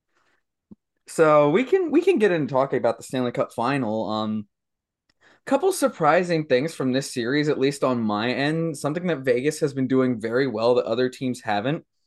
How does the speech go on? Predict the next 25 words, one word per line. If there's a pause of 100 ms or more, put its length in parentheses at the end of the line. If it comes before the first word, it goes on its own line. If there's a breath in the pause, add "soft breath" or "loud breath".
(460)
Vegas
has
done
a
very
good
job (1120)
kind
of
keeping
Florida's
aggression,
like, (240)
hemmed
in. (460)
Um,
Florida's,
of
course,
getting
their
aggressive
forecheck
on
Vegas,